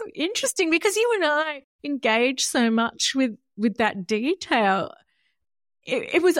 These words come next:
eye-opening to understand that there were these pockets of people who take it very seriously in their way, who've got no idea at all about all that other stuff.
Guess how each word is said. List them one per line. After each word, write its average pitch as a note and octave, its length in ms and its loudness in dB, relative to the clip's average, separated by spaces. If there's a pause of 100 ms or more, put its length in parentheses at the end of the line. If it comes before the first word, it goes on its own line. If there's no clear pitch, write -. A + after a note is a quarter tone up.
eye-opening F#4+ 680 2
to D4+ 140 0
understand C#4+ 920 0
that B3+ 180 0
there A#3+ 160 2
were A#3+ 120 0
these A3+ 500 -2 (480)
pockets - 760 -2 (440)
of C#4 140 0
people D#4+ 320 2
who D4+ 120 2
take D#4 320 -2
it D#4 140 -4
very E4 380 2
seriously G3+ 840 0
in B3+ 340 2
their D4 160 2
way, F3+ 420 0 (460)
who've F#4 160 -2
got - 240 -2
no F#4 600 2
idea D#4+ 340 2
at E4 120 0
all D4+ 540 2 (180)
about C#4 420 0
all A#3+ 180 4
that B3+ 200 4
other C4+ 220 2
stuff. - 580 -2